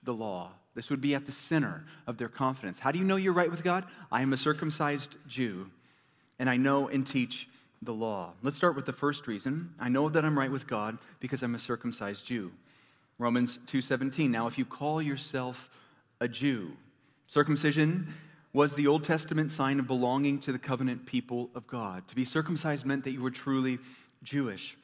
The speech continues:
And Jewish people took great pride in their heritage because it's a great privilege to be part of the covenant people of God. And they knew that.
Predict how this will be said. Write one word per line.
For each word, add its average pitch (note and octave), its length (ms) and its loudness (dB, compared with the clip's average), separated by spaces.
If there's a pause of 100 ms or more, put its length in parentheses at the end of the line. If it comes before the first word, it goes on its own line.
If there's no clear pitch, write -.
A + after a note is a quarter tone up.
(140)
And A#2+ 100 -2
Jewish F3+ 300 2
people E3+ 240 -2
took C3 240 -4
great C#3 480 -2
pride G#2+ 440 -4 (420)
in C3 420 2
their B2 220 2
heritage C#3+ 640 -2
because C3 240 2
it's C3+ 120 0
a C#3 60 2
great C#3 380 0
privilege A#2+ 480 0
to B2 80 -4
be B2 160 0
part C#3+ 340 -2
of B2 60 -8
the A#2+ 80 -8
covenant A#2+ 320 -6
people A#2+ 260 -8
of A#2+ 60 -12
God. D3+ 180 -2
And B2+ 100 0
they D#3 80 2
knew G3 220 2
that. G2 260 -4